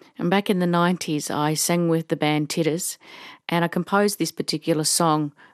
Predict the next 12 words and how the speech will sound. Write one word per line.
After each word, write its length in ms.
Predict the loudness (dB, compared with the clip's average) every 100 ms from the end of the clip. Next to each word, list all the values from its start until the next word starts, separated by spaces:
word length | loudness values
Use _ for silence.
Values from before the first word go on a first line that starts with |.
| 0
after 320 | 0 0 -6
hearing 420 | -2 0 2 2
my 240 | 2 0
grandmother 760 | 0 2 4 4 0 0 -4 -6 _ -20 -20 -14
speaking 540 | -6 -2 0 2 2 2
language 500 | 4 2 0 0 -2
and 80 |
translating 760 | -2 2 2 2 0 0 0 -2
back 220 | -2 -2
and 120 | -4
forth 320 | -2 0 0 -4
from 500 | -4 0 0 -2